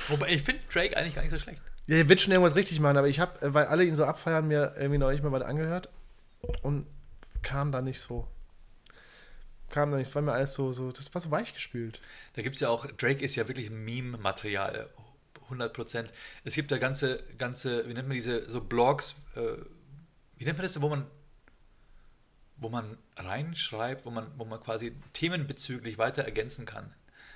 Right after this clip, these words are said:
Speaker 2: Threads.
Speaker 1: Ja, Threads, aber auch so. Es gibt eine Website dafür.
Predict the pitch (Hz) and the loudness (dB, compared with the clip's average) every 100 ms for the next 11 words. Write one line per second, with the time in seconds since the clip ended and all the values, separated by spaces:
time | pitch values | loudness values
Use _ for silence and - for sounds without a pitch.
0 | - - 147 139 139 - - - _ - | -20 -4 2 4 2 -8 -16 -20 _ -6
1 | 117 - 117 123 131 120 113 107 117 120 | -6 -2 0 0 -2 -6 -4 -4 -6 -8
2 | 117 - - 117 113 135 113 98 98 - | -10 -10 -4 -2 -2 -4 -8 -8 -14 -14
3 | - | -16